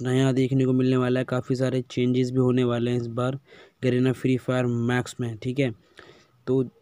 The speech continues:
देखो, जैसा भी है मैं आपको बता देता हूँ, पहले ही आप मेरे चैनल सब्सक्राइब कर लो। जो भी इवेंट या अपडेट आता है उसकी वीडियो आपको मेरे चैनल पर देखने को मिल जाएगी गरीना फ्री फायर मैक्स से रिलेटेड,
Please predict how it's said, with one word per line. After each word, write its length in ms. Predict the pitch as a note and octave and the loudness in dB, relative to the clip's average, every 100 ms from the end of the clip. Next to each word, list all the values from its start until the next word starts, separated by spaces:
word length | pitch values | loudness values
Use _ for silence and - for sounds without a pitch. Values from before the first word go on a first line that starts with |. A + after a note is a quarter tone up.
| - | -4
देखो, 240 | C3 C3+ | -2 -2
जैसा 460 | A#2 A#2+ A#2+ - C3+ | -2 -4 -4 -2 -2
भी 200 | B2 A#2+ | 0 0
है 240 | A#2 A#2+ B2+ - - - - A#2+ | -2 -4 -8 -12 -20 -20 -12 -8
मैं 80 | |
आपको 260 | A#2+ B2 B2+ | -8 -6 -6
बता 280 | A#2+ A2+ B2+ | -4 -2 0
देता 240 | B2 A2 | 0 0
हूँ, 100 | A#2+ | -2
पहले 220 | A#2 B2 B2+ | 0 0 2
ही 60 | |
आप 60 | C3 | 2
मेरे 160 | B2+ B2+ | 0 0
चैनल 220 | C3 B2 | 0 -2
सब्सक्राइब 500 | - A#2+ - B2+ B2 | -4 -10 -4 -4 -2
कर 80 | - | -2
लो। 260 | A#2 B2+ F3 - _ _ _ - | 0 2 0 -6 _ _ _ -12
जो 240 | A#2 C3 | 0 2
भी 180 | B2+ C3 | 4 2
इवेंट 280 | A#2+ B2+ B2+ | 2 2 2
या 60 | B2+ | 0
अपडेट 360 | A#2 C3 B2 | 2 0 0
आता 240 | B2 A2+ B2 | -2 -2 -4
है 260 | B2 D3 C#3+ _ - | -2 -4 -8 _ -20
उसकी 260 | - C3 | -10 -4
वीडियो 300 | B2+ B2+ B2+ | -2 0 0
आपको 200 | B2 - | -2 -2
मेरे 160 | C3 B2+ | 0 0
चैनल 240 | - B2 | -2 -4
पर 60 | B2+ | -4
देखने 380 | B2 B2+ B2+ B2 | 0 0 0 -2
को 120 | B2+ | 0
मिल 200 | B2+ B2+ | 2 2
जाएगी 280 | B2 A#2+ A#2+ | 2 2 0
गरीना 260 | A#2+ A#2 A#2+ | 0 -2 -2
फ्री 160 | B2 | -4
फायर 220 | A#2 A#2+ A#2 | -6 -6 -6
मैक्स 320 | A#2 A2+ - | -6 -6 -8
से 80 | A#2+ | -6
रिलेटेड, 560 | A#2 A#2+ A#2+ E3+ D3 | -4 -4 2 2 2